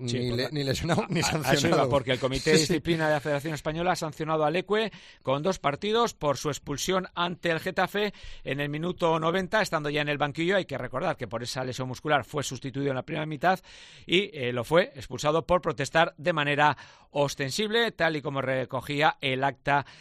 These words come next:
Speaker 1: de ese partido. Eh,
Speaker 2: Yo alucino con esto, ¿eh?
Speaker 1: sí,
Speaker 2: O
Speaker 1: sí,
Speaker 2: sea,
Speaker 1: sí.
Speaker 2: cuatro partidos a Ernesto Valverde, dos partidos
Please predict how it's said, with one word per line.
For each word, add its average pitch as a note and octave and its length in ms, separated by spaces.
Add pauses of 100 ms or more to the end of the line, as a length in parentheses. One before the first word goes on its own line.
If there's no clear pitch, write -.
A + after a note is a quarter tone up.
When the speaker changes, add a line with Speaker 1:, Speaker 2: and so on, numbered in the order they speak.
(120)
Speaker 1:
de B2+ 240
ese C3+ 500
partido. A2+ 580
Eh, B2+ 220
Speaker 2:
Yo C3+ 80
alucino A#2+ 400
con F2+ 120
esto, - 200
¿eh? F2+ 40
Speaker 1:
sí, A2 280
Speaker 2:
O - 60
Speaker 1:
sí, - 80
Speaker 2:
sea, A2 180
Speaker 1:
sí. - 60 (280)
Speaker 2:
cuatro G3 360
partidos D#3 460
a C#3+ 80
Ernesto C3 280
Valverde, E3 600
dos F3 260
partidos C#3+ 640